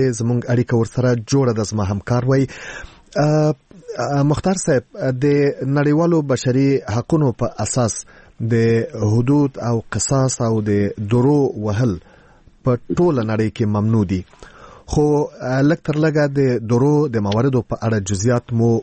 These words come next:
واورېدل. نو، اه، دا ستاسو له نظره فکر کوئ چې په څه ډول سره طالبان نړیوالو ته په داسې حال کې چې په دې نړۍ کې اوسیږي، غواړي له نړیوالو سره اړیکې ولري، دا به د دوی ترمنځ دغه تناقض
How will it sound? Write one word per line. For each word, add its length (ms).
واورېدل. 520
نو، 340
اه، 260
دا 300
ستاسو 420
له 100
نظره 600
فکر 280
کوئ 300
چې 300
په 60
څه 340
ډول 240
سره 220
طالبان 500
نړیوالو 460
ته 320
په 80
داسې 200
حال 80
کې 160
چې 320
په 80
دې 140
نړۍ 240
کې 140
اوسیږي، 560
غواړي 340
له 140
نړیوالو 840
سره 360
اړیکې 520
ولري، 400
دا 120
به 280
د 200
دوی 200
ترمنځ 500
دغه 180
تناقض 600